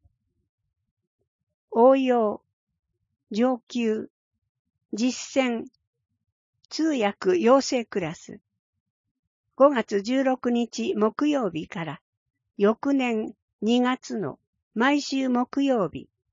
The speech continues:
応用が全三十回、実践が全三十五回。時間はいずれも午前十時から正午。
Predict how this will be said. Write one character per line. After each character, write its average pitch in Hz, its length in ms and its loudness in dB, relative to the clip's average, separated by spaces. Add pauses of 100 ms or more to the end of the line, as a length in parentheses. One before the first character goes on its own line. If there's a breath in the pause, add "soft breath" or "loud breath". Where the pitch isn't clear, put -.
(640)
応 262 180 4
用 254 240 2
が 226 300 -2 (100)
全 220 300 2
三 214 320 -4
十 214 160 -8 (120)
回、 151 300 -10 (540)
実 208 380 -4
践 233 120 -2
が 202 260 -2 (240)
全 196 460 0 (140)
三 254 320 -4
十 147 240 -8
五 160 180 -6
回。 165 340 -12 (1080)
時 208 160 -4
間 240 240 0
は 233 200 2
い 196 120 -4
ず 214 140 0
れ 208 140 2
も 196 220 -4 (340)
午 254 200 6
前 202 260 2
十 269 240 -2
時 202 180 -6
か 185 180 -4
ら 180 260 -4
正 202 400 -4
午。 - 220 -14